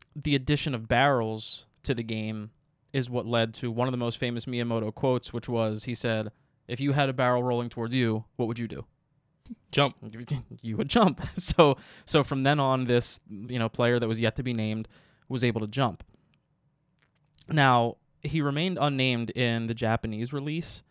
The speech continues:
Speaker 1: but in the English instructions, he became known as Jumpman. I don't think that's where Drake got the song from. Pretty sure that was Jordan.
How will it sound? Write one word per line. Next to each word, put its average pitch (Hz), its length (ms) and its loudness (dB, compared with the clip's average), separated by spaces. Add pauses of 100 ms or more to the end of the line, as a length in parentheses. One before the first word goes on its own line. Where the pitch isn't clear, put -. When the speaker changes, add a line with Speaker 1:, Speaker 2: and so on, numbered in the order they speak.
(520)
Speaker 1:
but 127 520 2 (200)
in 135 220 0
the 117 140 -2
English 151 320 2
instructions, 110 920 -4 (440)
he 127 120 -4
became 123 280 -4
known 120 140 -4
as 104 100 -8
Jumpman. 117 500 -4 (880)
I 127 80 6
don't 123 160 4
think 135 160 0
that's 127 160 2
where 127 100 2
Drake 120 220 2
got 113 160 2
the - 60 -10
song 120 200 4
from. 131 240 0
Pretty 123 160 8
sure 117 160 0
that 113 80 4
was 113 140 2
Jordan. 123 280 0